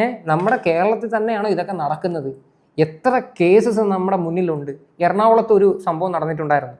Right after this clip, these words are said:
മിഹിർ എന്ന് പറയുന്ന ആ ഒരു പയ്യൻ്റെ വാർത്ത കേരളം മുഴുവനും ചർച്ച ചെയ്തൊരു കാര്യമാണ്.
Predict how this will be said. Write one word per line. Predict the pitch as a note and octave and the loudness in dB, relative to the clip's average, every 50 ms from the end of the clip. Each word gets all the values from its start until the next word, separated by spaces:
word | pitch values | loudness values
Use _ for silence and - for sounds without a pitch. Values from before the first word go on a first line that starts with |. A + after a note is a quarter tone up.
| - F3 | 2 4
മിഹിർ | F3+ F#3+ A3 A3+ | 6 8 8 6
എന്ന് | A#3+ A3+ | 6 6
പറയുന്ന | G#3+ G3+ G3 G3 G3 | 6 6 6 4 4
ആ | F#3 F3+ | 2 2
ഒരു | F#3 F#3+ | 2 2
പയ്യൻ്റെ | F#3 F#3+ E3+ E3+ F3 F#3 F#3+ | 2 2 2 2 2 0 2
വാർത്ത | F#3+ E3+ D#3 E3 E3 D#3+ D3+ D3 D3 - - - | 2 4 4 2 2 0 -2 -2 -2 -4 -2 0
കേരളം | E3+ F3+ G3 G#3 G3+ | 2 4 4 4 4
മുഴുവനും | F#3+ F#3 F#3 G3 G#3 G#3+ A3 G3 - G#3 | 4 4 6 8 8 8 8 4 2 0
ചർച്ച | - E3+ D#3+ D#3 - | 2 0 0 2 2
ചെയ്തൊരു | F3+ E3+ D#3+ E3+ D#3+ | 0 0 2 0 0
കാര്യമാണ്. | D#3 D3+ D3+ D#3 D#3+ D#3 C#3+ C3 A#2+ | 2 2 2 2 0 -4 -4 -8 -10